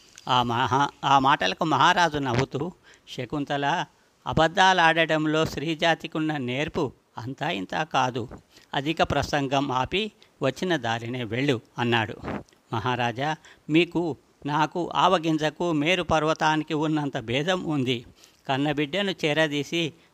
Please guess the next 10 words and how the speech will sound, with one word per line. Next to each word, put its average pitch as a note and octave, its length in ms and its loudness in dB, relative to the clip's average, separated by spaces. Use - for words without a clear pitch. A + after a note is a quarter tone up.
ఆదరించలేని F3 840 2
వారికి D#3 480 2
ఉత్తమ D#3 400 0
గతులుండవు. C3+ 640 -4
సహస్ర F3+ 540 2
అశ్వమేధాల D#3 800 0
కంటే D3+ 400 -6
ఒక C#3 200 -6
సత్యవాక్కు C#3 680 -4
మహాశ్రేష్టము. B2 840 -2